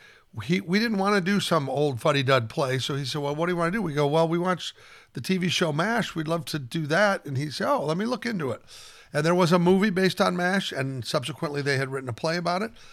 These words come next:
So he let us play those characters. And while we were rehearsing, we said, "We don't really like, it's not as funny as the T V show." He said, "Well, do you wanna rewrite it?" Okay. You know, like, and we kinda stole from the television show, but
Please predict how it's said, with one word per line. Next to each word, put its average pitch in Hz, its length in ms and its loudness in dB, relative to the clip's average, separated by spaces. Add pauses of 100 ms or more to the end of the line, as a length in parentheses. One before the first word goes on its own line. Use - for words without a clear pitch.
(140)
So - 160 -4
he 151 140 2
let 147 160 0
us 127 100 -2
play 139 220 -4
those 123 160 -4
characters. 165 580 -4 (360)
And 143 140 -4
while 156 160 4
we 156 120 0
were 147 180 0
rehearsing, 170 380 2
we 165 80 -2
said, 175 180 -2
"We 220 80 -2
don't 269 120 -2
really 254 120 0
like, 208 240 0
it's 175 140 -6
not 247 140 -2
as 190 80 -4
funny 233 260 -4
as 139 140 -2
the 127 80 -6
T 131 160 -8
V 117 140 -6
show." 113 280 -8
He 123 80 -8
said, 147 140 -6
"Well, 139 140 0
do 151 80 -6
you 147 80 -4
wanna 151 160 -2
rewrite 156 340 0
it?" 262 160 -4 (320)
Okay. 240 420 -2 (380)
You 156 120 -4
know, 170 300 2
like, 156 260 -2 (180)
and 220 100 -2
we 233 100 2
kinda 202 260 6
stole 160 340 2
from 139 160 -4
the 127 80 -4
television 131 460 0
show, 113 340 -4 (360)
but 135 280 2